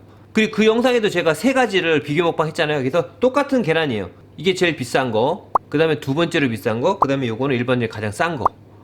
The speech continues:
이렇게 해보도록 하겠습니다. 어, 색깔 보세요. 다르죠? 그리고 계란을 보시면 이쪽이 좀 많아요. 왜냐면 이쪽은 계란 여덟 개를 했고, 이쪽이 네 개씩 했어요. 그래서 기본적으로 제가 계란을 말 때는 여덟 개로 해요.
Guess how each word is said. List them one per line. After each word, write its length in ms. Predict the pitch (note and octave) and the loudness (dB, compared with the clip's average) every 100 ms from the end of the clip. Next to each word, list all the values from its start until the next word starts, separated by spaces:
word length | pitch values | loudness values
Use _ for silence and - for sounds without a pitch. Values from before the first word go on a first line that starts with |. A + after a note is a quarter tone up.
| - - | -20 -12
이렇게 360 | G#2+ A2+ F2 - - | -10 -8 -10 -10 -8
해보도록 340 | D3 A#2+ F#2+ | -6 -4 -2
하겠습니다. 320 | F3 - A#2 - | -4 -2 -4 -4
어, 80 | A#2 | -2
색깔 360 | G#3+ A3 G3+ | -2 0 0
보세요. 300 | B2 A#2+ F#2+ - - - - - - - - - - - | 0 0 -2 -6 -20 -20 -20 -20 -20 -20 -20 -20 -20 -12
다르죠? 380 | - A2+ A2 D3+ - - - | -6 -4 -4 -4 -6 -20 -12
그리고 220 | - A3+ A#3+ | -2 0 2
계란을 360 | F3+ A3+ B3+ | 2 4 4
보시면 360 | A3+ A3 A3 G3+ | 4 2 2 2
이쪽이 260 | D3+ G#3+ G#3 | 2 0 0
좀 140 | G#3+ | 2
많아요. 640 | C3 C3+ D#3 B2+ B2 F#2+ - - - - - | 2 2 2 2 0 -2 -8 -20 -20 -18 -2
왜냐면 320 | D#3+ G#3 G3+ | 2 2 2
이쪽은 360 | D3 G3+ G3 - | 2 2 2 0
계란 280 | E3+ F#3 C3 | 0 2 2
여덟 260 | B2+ F#3 | 4 4
개를 220 | F#3+ F3+ | 4 2
했고, 220 | D3+ C#3+ F#3+ | 2 2 0
이쪽이 320 | C#3+ D#3 C3 | 0 -2 2
네 140 | B2 | 2
개씩 320 | D#3+ E3 - | 2 -2 -2
했어요. 320 | B2 - F#2 - - - - - - - - - - - - - | -2 -2 -4 -6 -12 -14 -14 -20 -20 -20 -20 -20 -20 -20 -20 -2
그래서 260 | F3+ F#3+ | 0 2
기본적으로 600 | F#3 F3+ A#3+ C4 B3+ A#3 | 0 2 2 4 2 2
제가 220 | G#3 G3 F#3 | 2 0 2
계란을 320 | E3+ G3 F#3+ | 2 2 2
말 200 | C3+ C3+ | 0 0
때는 340 | D3+ F3 F3 | 0 0 2
여덟 300 | B2 D3+ A3+ | 2 4 2
개로 180 | A3 C#3+ | 2 0
해요. 340 | G#2+ A2 E3 | 0 -2 -6